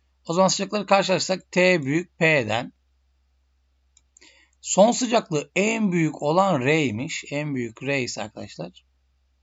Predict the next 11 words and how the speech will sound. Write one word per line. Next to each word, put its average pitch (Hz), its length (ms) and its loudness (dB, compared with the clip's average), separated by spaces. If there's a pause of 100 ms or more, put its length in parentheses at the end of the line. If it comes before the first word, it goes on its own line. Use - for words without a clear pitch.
(640)
S'nin 196 600 4
son 220 280 2
sıcaklığı 202 680 -2 (380)
T'ninkinden 175 960 0
büyük. 151 280 -6 (440)
O 185 120 2
zaman 190 140 4
arkadaşlar 185 280 0
sıralamayı 180 480 0
şöyle 165 260 0
yapabildik. 165 920 -2